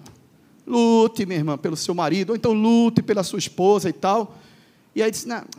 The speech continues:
não gostei daquele pastor. Não gostei." Porque a pessoa não está na realidade detrás da palavra de Deus, ela está na realidade detrás de uma palavra que justifique as ações que ela queira tomar,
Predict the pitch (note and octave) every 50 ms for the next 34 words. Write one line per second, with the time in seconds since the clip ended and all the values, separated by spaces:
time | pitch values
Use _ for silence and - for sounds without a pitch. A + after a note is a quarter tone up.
0 | - _ - D#3+ F#3 F#3+ E3+ C#3+ - - A3+ C4 - B3+ - - A#3+ E3+ - -
1 | D3 C3+ C3+ C3+ - - - _ _ _ _ _ _ _ _ _ _ _ _ _
2 | _ - - _ - - _ _ _ _ _ _ _ _ _ _ _ _ _ _
3 | _ _ _ _ _ _ - _ - _ _ - - - - - - - - D3+
4 | E3+ G3+ B3 C#4+ E4 D4 A#3+ - - D#3 C3+ C#3 C#3 - - _ _ _ _ _
5 | _ _ _ _ _ _ _ _ _ _ _ _ - B3 - D#4+ - D4+ C4+ G#3
6 | - - C4+ C#4 C#4+ B3+ - - C4 C4 C4 A#3+ A3 A3+ G3+ G3 F3 D3 G3+ A3+
7 | A#3+ A3+ A3 - - G#3 A3 F#3 - - F#3+ G#3+ - A3+ G3+ - - E3+ F3 D3+
8 | - G3 G3 E3 D3 C3 D#3 G3 G#3 F3 F#3+ F#3 F3+ - - - A3 A#3+ A#3+ G3
9 | F#3 G3+ F3+ F3 E3 F#3 G#3+ G#3+ G#3+ F#3 F3+ D#3+ - - E3+ F#3+ A3 B3 A#3 -
10 | - - - - - - - - D#3 A#3 B3 A#3 A3+ A3+ F3 E3+ E3 F#3 A3+ B3+
11 | B3+ A#3 A#3+ A3 - - - B3 B3+ G#3+ - B3+ G#3+ - - A3 - - - B3
12 | C#4+ D4 D4 C4+ A#3 G#3 A3+ G3+ F#3+ - - - A#3 C#4 E4 E4+ - - - D#4
13 | A3+ G#3 F#3 - - B3 - F3 - - F#3+ E3+ G3 A#3+ D4 C4 -